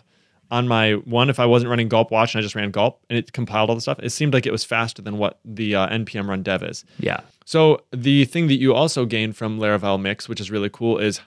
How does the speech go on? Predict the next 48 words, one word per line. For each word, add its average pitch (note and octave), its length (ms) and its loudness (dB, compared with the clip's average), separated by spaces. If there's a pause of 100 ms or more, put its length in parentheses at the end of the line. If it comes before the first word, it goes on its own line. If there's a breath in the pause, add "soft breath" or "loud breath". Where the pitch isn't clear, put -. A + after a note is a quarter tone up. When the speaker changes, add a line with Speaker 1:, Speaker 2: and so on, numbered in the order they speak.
Speaker 1:
hot - 280 -4
reloading. G2+ 480 2
So G#2 140 0
Speaker 2:
Mm. G#2 80 2
Speaker 1:
module A2 340 2
hot G2+ 200 -2
reloading. G2 320 0
So - 140 -4
if A#2+ 100 -2
you're B2+ 80 0
using B2 340 0 (280 soft breath)
in C3 100 -4
Vue B2+ 160 4
components C3 440 -2
and B2 80 -12
things B2+ 200 -2
like A#2 160 -2
that, B2 260 -4 (340 soft breath)
you C3+ 260 2
run A#2+ 320 2
N D3+ 240 0
P D3 160 -4
M C3 220 0
run B2 520 0 (240)
hot, D3+ 500 -4 (100)
I B2+ 120 -8
think D3+ 320 -4
is B2 200 -4
the C3 80 -6
command, C#3+ 440 -4 (420 soft breath)
and C3 140 2
it D3 100 2
will C#3 160 4
listen B2+ 260 0
for B2 140 -4
changes B2+ 460 -2
to - 140 -6
your A2 180 2
Vue A2+ 220 -4
components B2+ 480 -2
and A2+ 120 -2
it A#2+ 40 0
will A2+ 140 0
recompile B2 520 0
them A2+ 120 0
on A2+ 180 0
the G#2+ 80 -6
fly, A#2 520 0